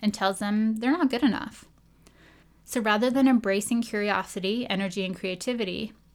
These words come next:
kids with A D H D are asked to conform to what society says they should be. They are silenced for asking questions because doing so appears to be challenging authority.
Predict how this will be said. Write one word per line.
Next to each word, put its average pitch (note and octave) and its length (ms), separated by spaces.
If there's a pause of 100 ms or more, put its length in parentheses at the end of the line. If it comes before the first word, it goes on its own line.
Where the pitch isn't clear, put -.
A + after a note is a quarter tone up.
(160)
kids A#3 240
with B3 160
A A3+ 80
D B3 140
H B3+ 180
D F3+ 300
are G3+ 100
asked - 280
to A3+ 60
conform G3 540
to - 140
what - 160
society A3 680
says - 340
they G3+ 100
should C4+ 260
be. - 280 (760)
They G#3+ 140
are G3+ 80
silenced B3+ 500
for - 80
asking F3+ 320
questions F#3 640
because G3 400
doing B3 300
so - 400
appears F#3 400
to G3 100
be F3+ 140
challenging G3 500
authority. B3 540